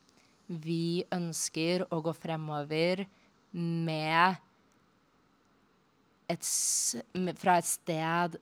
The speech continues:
med at magi kan være der. Ting kan endre seg. Vi kan skrive en helt ny historie som er i tråd med hva vi ønsker å skape.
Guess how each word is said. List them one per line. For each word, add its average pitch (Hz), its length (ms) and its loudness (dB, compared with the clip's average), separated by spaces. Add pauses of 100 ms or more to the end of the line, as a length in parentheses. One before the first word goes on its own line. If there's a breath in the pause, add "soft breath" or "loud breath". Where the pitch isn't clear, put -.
(100)
med 160 680 -2
at 165 320 -2
magi 160 380 -4 (100)
kan 156 160 -4
være 156 320 -2
der. 165 240 0 (260)
Ting 165 240 -2
kan 165 240 -4
endre 165 320 -6
seg. 160 300 0 (100)
Vi 165 160 -2
kan 160 240 -2
skrive 160 380 -2
en 156 100 -4
helt 170 480 0
ny 160 140 -2
historie 147 560 0 (100)
som - 300 -4 (180)
er 190 380 8 (100)
i 175 80 0 (160)
tråd 170 720 8
med 156 320 0
hva 151 320 2
vi 151 380 -4 (100)
ønsker 156 640 -2
å 151 80 -2
skape. 156 600 -2